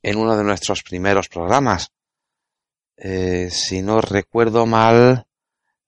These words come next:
el programa en el que se habló de Drop-, de Dropbox por primera vez,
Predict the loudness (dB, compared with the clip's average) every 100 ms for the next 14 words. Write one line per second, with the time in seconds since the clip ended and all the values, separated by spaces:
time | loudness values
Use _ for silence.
0 | _ -2 2 2 0 -4 0 0 0 0
1 | 0 2 2 2 0 -4 -4 -4 -2 0
2 | 2 4 2 2 2 2 2 0 2 0
3 | -2 -6 -6 -8 -8 -6 0 2 4 2
4 | 0 -8